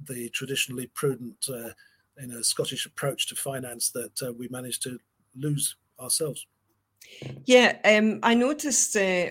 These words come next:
Speaker 2: on LinkedIn yesterday that the, uh, Bank of England is, uh, it's writing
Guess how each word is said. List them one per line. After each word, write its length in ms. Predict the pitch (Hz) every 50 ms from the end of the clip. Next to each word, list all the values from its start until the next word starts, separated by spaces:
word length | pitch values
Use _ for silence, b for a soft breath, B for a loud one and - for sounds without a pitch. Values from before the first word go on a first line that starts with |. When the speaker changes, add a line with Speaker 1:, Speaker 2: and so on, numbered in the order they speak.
| - -
Speaker 2:
on 400 | 165 175 175 170 165 160 160 156
LinkedIn 640 | 160 165 165 170 170 170 - - - 175 170 165 165
yesterday 440 | 165 165 165 - - 156 160 156 143
that 320 | - 156 156 127 - - _ _
the, 600 | 151 165 165 156 151 151 151 147 151 156 147 - -
uh, 160 | - 151 143 143
Bank 280 | 139 - 175 180 175 180
of 120 | 185 -
England 420 | 175 180 175 175 170 160 156 151 - -
is, 640 | - 170 165 160 156 156 151 147 - - - - - - _
uh, 100 | - -
it's 260 | 151 - - 135 -
writing 600 | 165 165 170 170 185 180 185 - 202 175 156 135